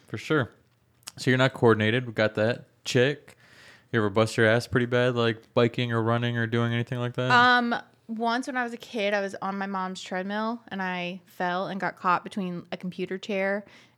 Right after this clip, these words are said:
Speaker 2: and the treadmill, and I was so stupid I couldn't figure out a way to get off. So now I have scars on up my legs. So that's fun.
Speaker 1: Is
Speaker 2: I was
Speaker 1: this
Speaker 2: a kid, so I
Speaker 1: I was
Speaker 2: mean,
Speaker 1: gonna
Speaker 2: I feel like
Speaker 1: say
Speaker 2: I was, like, playing on it, but, like,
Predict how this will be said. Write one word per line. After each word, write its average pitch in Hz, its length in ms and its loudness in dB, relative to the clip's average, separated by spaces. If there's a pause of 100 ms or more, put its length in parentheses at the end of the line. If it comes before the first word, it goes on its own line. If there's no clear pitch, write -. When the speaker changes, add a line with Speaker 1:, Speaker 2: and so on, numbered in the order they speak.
Speaker 2:
and 175 380 -6
the 170 80 -6
treadmill, 185 380 -6
and 170 140 -2
I 165 140 0
was 165 160 -10
so 175 160 -8
stupid 160 360 -8
I 160 60 -6
couldn't 180 260 -10
figure 170 320 -8
out 165 180 0
a 180 60 -6
way 170 140 -6
to 170 60 -8
get 165 100 -6
off. 165 240 -2
So - 100 -14
now 170 100 -4
I - 40 -4
have 165 140 -8
scars - 360 -4
on 180 100 -8
up - 120 -14
my 156 80 -10
legs. - 460 -12
So - 240 -8 (240)
that's - 240 -8
fun. 202 280 -8 (1300)
Speaker 1:
Is 104 260 -6
Speaker 2:
I 113 60 4
was 466 160 10
Speaker 1:
this 587 100 2
Speaker 2:
a - 20 -10
kid, 240 380 2
so 285 100 6
I 254 40 6
Speaker 1:
I 247 80 4
was - 80 6
Speaker 2:
mean, - 60 -2 (100)
Speaker 1:
gonna - 60 4
Speaker 2:
I - 40 4
feel 226 80 8
like 214 140 6
Speaker 1:
say 320 40 6
Speaker 2:
I 285 40 6
was, 269 80 2
like, 220 180 0
playing 202 380 2
on 247 160 6
it, 254 120 2
but, 233 140 0
like, 220 220 0